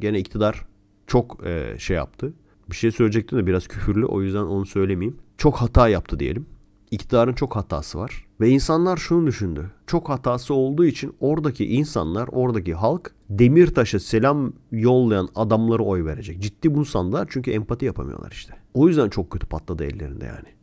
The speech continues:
Enes İnce, Münevver Karabulut davasında da katilin lehine sahte rapor hazırlamıştı demiş. Esvet, temel antropoloji, kriz ve afet anlarında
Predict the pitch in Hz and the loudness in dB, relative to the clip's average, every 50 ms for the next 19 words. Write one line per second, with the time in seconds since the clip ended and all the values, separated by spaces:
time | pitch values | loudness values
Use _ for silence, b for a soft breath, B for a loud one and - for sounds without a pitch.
0 | _ _ _ - 104 107 120 131 127 - 127 117 107 98 101 90 92 101 104 110 | _ _ _ -2 0 2 2 0 0 0 -2 -2 0 0 -2 -2 -2 -2 0 0
1 | 113 117 117 127 139 139 131 - 123 113 113 123 127 120 110 104 101 - - 101 | 0 0 0 -2 -2 -4 -4 -2 -2 0 0 0 0 0 0 -2 -2 -4 -4 -4
2 | 101 101 98 95 - - 117 120 127 127 - - 104 95 - - 110 123 127 120 | -2 -2 -4 -4 -4 -4 -4 -4 -4 -4 -4 -4 -6 -6 -6 -6 -4 -4 -2 -2
3 | 107 95 98 98 104 120 139 123 - - 101 92 90 - 113 104 101 90 101 101 | -2 -2 -2 -2 -4 -4 -6 -8 -10 -10 -10 -10 -6 -6 -4 -4 -4 -4 -6 -6
4 | 98 92 87 87 90 87 85 85 85 - - - 80 - - - - - _ _ | -4 -6 -6 -6 -8 -8 -10 -10 -12 -12 -12 -12 -12 -12 -14 -16 -20 -20 _ _
5 | _ _ _ _ _ _ _ _ - 98 87 - - 101 87 - - - - - | _ _ _ _ _ _ _ _ -6 -6 -4 -4 -4 -6 -6 -6 -10 -14 -16 -12
6 | - 113 101 104 117 123 120 - 107 107 98 92 - 104 101 95 - 101 98 98 | -8 -4 -2 -2 0 -2 -2 -4 -4 -6 -6 -6 -6 -6 -6 -4 -4 -4 -2 -2
7 | 92 87 87 82 - - - 117 120 127 127 123 117 95 98 98 - - 120 117 | -4 -4 -6 -8 -8 -4 -2 -2 0 0 0 0 0 0 -2 -4 -4 -4 -6 -4
8 | 113 101 95 92 90 92 90 87 90 92 107 120 135 160 | -4 -4 -4 -4 -4 -4 -6 -6 -6 -4 -4 -6 -6 -8